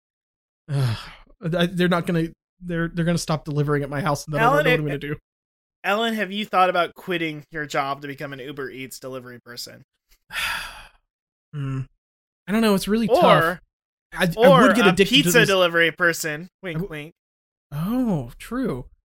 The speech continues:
Speaker 1: You know, th-, I, I am addicted to likes, much like a mule, but you know what I'm also addicted to? That delicious pizza Domino's Goes.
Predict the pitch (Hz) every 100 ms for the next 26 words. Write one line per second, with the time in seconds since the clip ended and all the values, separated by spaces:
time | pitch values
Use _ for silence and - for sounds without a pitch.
0 | _ _ _ _ - 190 196 185 170 190
1 | 202 185 202 - _ - 202 240 240 165
2 | 190 - 156 165 143 151 170 - 170 156
3 | 160 147 147 156 180 196 180 165 180 214
4 | 208 190 208 175 160 151 147 - 151 -
5 | - - 180 185 214 160 - 190 - 143
6 | 135 180 147 139 151 143 151 180 -